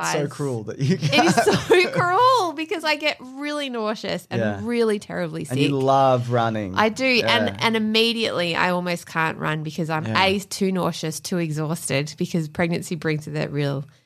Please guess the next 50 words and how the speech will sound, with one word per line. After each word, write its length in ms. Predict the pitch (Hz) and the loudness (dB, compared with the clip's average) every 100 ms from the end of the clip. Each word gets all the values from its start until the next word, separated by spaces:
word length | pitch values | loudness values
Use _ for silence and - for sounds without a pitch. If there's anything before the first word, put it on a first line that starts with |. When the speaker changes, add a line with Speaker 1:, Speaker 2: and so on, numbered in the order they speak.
| _ | _
Speaker 2:
huge 480 | - - 214 214 175 | -8 4 6 6 2
waves 320 | 165 160 160 | 4 4 4
of 80 | 151 | 0
exhaustion 500 | 151 147 151 151 143 | -2 0 -2 -2 -6
for 160 | 139 151 | -8 -6
me. 400 | 139 135 202 285 | -2 -2 -2 -6
This 120 | 175 | -14
is 60 | 156 | -2
not 260 | 180 190 - | 2 4 4
everyone's 320 | 156 147 143 | 2 0 -2
experience, 380 | 135 - 131 - | -6 -6 -6 -6
just 180 | 147 | -8
my 160 | 139 143 | -8 -12
experience. 480 | 160 - 143 190 - _ _ - | -14 -8 -6 -6 -10 _ _ -2
And 180 | 202 220 | 0 0
so 160 | - 226 - | -4 -6 -2
Speaker 1:
It's 120 | 262 | 2
not 80 | - | 2
my 160 | 104 165 | 2 -2
experience. 420 | - 78 104 - - | -4 -14 -16 -18 -20
Speaker 2:
<laughs> 100 | - | -12
Oh, 180 | 214 294 | -6 -4
yeah, 240 | 262 269 | 2 2
I 300 | 262 370 294 - - - | 4 2 -2 -6 -12 -2
know. 200 | 330 220 | -2 -2
<laughs> 60 | |
Good. 360 | 180 160 151 - _ _ _ - - _ - | -4 -2 -2 -4 _ _ _ -20 -20 _ -2
Anyway, 440 | 247 214 175 196 | 0 0 0 -2
so 160 | 208 254 | 2 4
I 120 | 247 | 4
think 340 | 247 285 - | 2 -4 -4
the 100 | 247 | -4
number 280 | 247 262 277 | 2 2 2
one 220 | 285 262 | 0 0
thing 180 | 269 233 | -2 0
I 80 | 202 | 0
would 200 | 190 185 | 0 -4
say 340 | - 180 180 | 0 2 2
is 140 | 175 180 | -2 -6
prioritize 600 | - 190 202 202 190 185 | 0 2 2 0 -2 0
your 100 | 180 | -2
mental 320 | 170 175 - | -2 -2 -4
health, 280 | 170 156 165 | 0 2 2
and 180 | 165 170 - | -2 -2 -2
exercise 640 | 190 196 180 165 165 165 | -4 -6 -4 -2 -2 -6
can 240 | - 170 | -6 -6
help 300 | 175 165 - | -2 -2 -2
with 100 | 175 | -6
that. 340 | 156 147 160 110 | 0 2 2 0
Speaker 1:
Yeah. 200 | 110 | -4